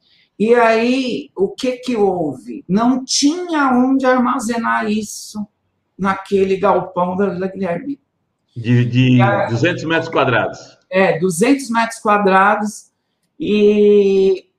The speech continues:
Speaker 1: era tudo venda casada. O caminhão chegava, já ia entregar direto no cliente, não tinha onde pôr. E não só o papel higiênico, outros tipos de papel, de, de produtos, de detergente, desinfetante, vassoura, rodo, balde,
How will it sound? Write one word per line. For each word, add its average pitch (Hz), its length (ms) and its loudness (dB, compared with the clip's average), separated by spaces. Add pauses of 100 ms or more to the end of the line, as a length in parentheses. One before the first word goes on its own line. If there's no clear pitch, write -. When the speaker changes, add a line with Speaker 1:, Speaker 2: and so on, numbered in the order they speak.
(960)
Speaker 1:
era 185 160 -2
tudo 208 240 -6
venda 220 340 -4
casada. 170 840 -2
O - 60 -14
caminhão 170 440 -4
chegava, 180 600 -2
já 190 140 -4
ia 185 60 -2
entregar 175 400 -2
direto 180 380 -2
no 190 80 -6
cliente, 160 380 -6
não 180 100 -8
tinha 160 200 -12
onde 160 160 -14 (100)
pôr. 117 200 -6 (880)
E 185 320 2
não 233 280 4
só 214 440 2
o 196 120 2
papel 175 320 -4
higiênico, 151 520 -4
outros 190 500 0
tipos 175 420 -10
de 185 100 -6
papel, 180 720 -2
de, 180 180 -4
de 170 180 -4
produtos, 190 720 -2
de 165 160 -12
detergente, 202 560 -2
desinfetante, 185 720 -10
vassoura, 185 380 -2
rodo, 160 200 -6
balde, 180 420 -2